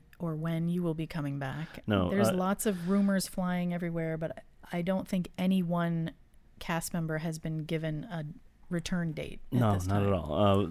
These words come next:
Speaker 2: pretty much w-, and I think what we're going to see is, you know, uh, as happened last week, the Shanghai Disneyland opened up, but it didn't, you know, it opened up to limited capacity.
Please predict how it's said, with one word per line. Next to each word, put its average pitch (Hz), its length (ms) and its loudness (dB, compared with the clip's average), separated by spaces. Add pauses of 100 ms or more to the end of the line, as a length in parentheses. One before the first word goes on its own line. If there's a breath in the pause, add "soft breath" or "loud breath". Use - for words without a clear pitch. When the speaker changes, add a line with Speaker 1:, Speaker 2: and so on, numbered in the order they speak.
(160)
Speaker 2:
pretty 180 160 4
much 165 220 6
w-, - 180 -2 (240)
and 127 80 6
I 127 60 8
think 165 200 6
what 151 220 8
we're 123 160 4
going 120 240 8
to 104 100 4
see 110 340 4
is, 98 200 4
you 98 200 0
know, 90 320 0
uh, 95 300 2
as 95 240 0
happened 101 420 2
last 95 360 4
week, 90 320 2
the 92 260 -6
Shanghai 101 460 4
Disneyland 87 1040 4 (100)
opened 90 380 2
up, 82 240 -2 (760 loud breath)
but 123 120 12
it 123 100 8
didn't, 139 400 10
you 101 120 2
know, 90 120 6
it 107 200 6
opened 123 320 10
up 107 160 10
to - 120 0
limited 101 460 8
capacity. - 680 -2